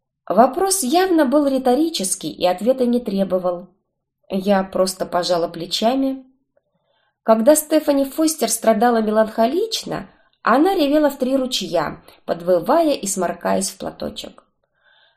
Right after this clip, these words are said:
Когда она страдала разъяренная, то после слез начинала костерить причину терзаний.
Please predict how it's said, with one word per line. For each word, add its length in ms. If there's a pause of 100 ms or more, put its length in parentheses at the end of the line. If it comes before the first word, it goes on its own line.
Когда 640
она 260
страдала 600
разъяренная, 1160 (380)
то 140
после 420
слез 480
начинала 500
костерить 600
причину 500
терзаний. 720